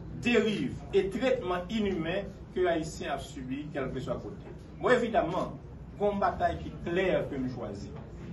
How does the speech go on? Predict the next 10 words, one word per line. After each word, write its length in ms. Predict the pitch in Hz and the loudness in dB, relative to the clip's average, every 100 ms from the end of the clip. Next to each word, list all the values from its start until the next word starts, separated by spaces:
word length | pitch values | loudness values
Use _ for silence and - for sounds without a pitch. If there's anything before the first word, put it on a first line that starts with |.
| - - | -10 2
Parce 220 | 165 160 - | 4 4 0
que 320 | 202 202 190 - - - 143 | 4 4 4 -2 -10 -8 0
il 40 | |
y 20 | |
a 60 | 180 | 2
une 160 | 175 | 2
volonté 760 | 135 - 208 214 208 214 196 - | 0 2 2 2 0 2 2 4
hégémonique, 800 | 202 - 190 170 151 170 180 - 185 - - - | 2 2 0 -2 -4 -4 -6 -8 -8 -8 -10 0
la 180 | 160 175 | 4 4
caille 500 | - 190 - - | 6 6 6 4